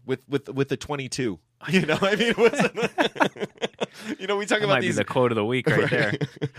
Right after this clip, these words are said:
Speaker 1: We have these gunslingers who have bazookas attached to their, <laughs> you know, their shoulder. <laughs> That
Speaker 2: He
Speaker 1: dude
Speaker 2: did some stuff, man.
Speaker 1: Yeah, he did. Oh, man, I,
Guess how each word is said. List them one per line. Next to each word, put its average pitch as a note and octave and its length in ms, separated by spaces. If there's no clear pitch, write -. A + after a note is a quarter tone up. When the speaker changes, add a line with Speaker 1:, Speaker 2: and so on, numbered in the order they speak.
Speaker 1:
We E3+ 120
have E3+ 100
these D#3+ 200
gunslingers C3+ 720
who C3+ 100
have A#2 180
bazookas A#2+ 580
attached A2 460
to C#3 100
their, C#3 460
<laughs> - 20
you A2+ 140
know, G#2 140
their G#2+ 160
shoulder. G2+ 500
<laughs> - 0
That B2+ 320
Speaker 2:
He E3+ 60
Speaker 1:
dude E3 100
Speaker 2:
did D#3 200
some G#2+ 140
stuff, G#2 460
man. F#2+ 180
Speaker 1:
Yeah, C#3 100
he A#2+ 180
did. G2 440
Oh, A#2+ 260
man, G#2+ 280
I, B2 160